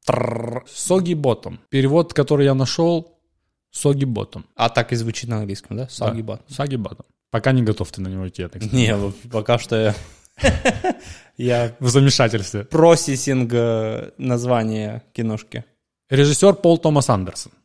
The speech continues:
Speaker 2: Это интересный режиссер.
Speaker 1: Все, вот тут я уже сдался, я уже в кинотеатре,
Speaker 2: Мгм.
Speaker 1: скажем. Э, в ролях Купер Хоффман, Брэдли Купер, Алана Хайм, Бенни Сафди.
Speaker 2: Брэдли Купер, сколько мы уже назвали? Три фильма он участвует в
Speaker 1: А, не,
Speaker 2: рейтинге?
Speaker 1: ну перестань, где мы
Speaker 2: Два.
Speaker 1: еще Брэдли Купера называли?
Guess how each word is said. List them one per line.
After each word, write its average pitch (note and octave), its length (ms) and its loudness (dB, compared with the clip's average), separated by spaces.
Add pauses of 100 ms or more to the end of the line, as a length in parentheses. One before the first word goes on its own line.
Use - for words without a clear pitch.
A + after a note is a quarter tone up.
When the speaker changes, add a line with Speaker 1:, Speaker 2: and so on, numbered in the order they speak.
(180)
Speaker 2:
Это F3 240 -14
интересный G3+ 500 -10
режиссер. B2+ 440 -12 (140)
Speaker 1:
Все, G#2+ 240 0
вот G#2 160 -4
тут B2+ 200 -2
я G#2+ 220 0
уже F#2+ 220 -4
сдался, F#2 360 -8
я F#2+ 120 -6
уже F#2+ 180 -6
в - 80 -14
кинотеатре, F2+ 600 -12
Speaker 2:
Мгм. B2 420 -6
Speaker 1:
скажем. E2+ 340 -12 (100)
Э, A2 240 -4
в G2+ 80 -2
ролях E3 380 4 (180)
Купер D#3 260 2
Хоффман, F3+ 500 2
Брэдли C3+ 260 2
Купер, E3 440 -2
Алана B2+ 320 2
Хайм, D3 460 -2
Бенни C3 280 2
Сафди. G#2+ 480 -6 (300)
Speaker 2:
Брэдли D#3+ 280 2
Купер, D#3+ 260 -4
сколько C3 320 -2
мы A2+ 80 -4
уже A2 120 -10
назвали? G#2 320 -8
Три E3+ 260 -6
фильма B2+ 320 -4
он G#2 200 -8 (120)
участвует G#2 600 -8
в A2 40 2
Speaker 1:
А, A2 100 4
не, A2 180 0
Speaker 2:
рейтинге? F#2+ 160 -4
Speaker 1:
ну G2 60 -6
перестань, F#2+ 540 -6
где G2+ 180 -4
мы A2+ 80 0
Speaker 2:
Два. G#2+ 100 0
Speaker 1:
еще G2+ 120 -6
Брэдли F#2 280 -8
Купера F2 340 -14
называли? F2 460 -14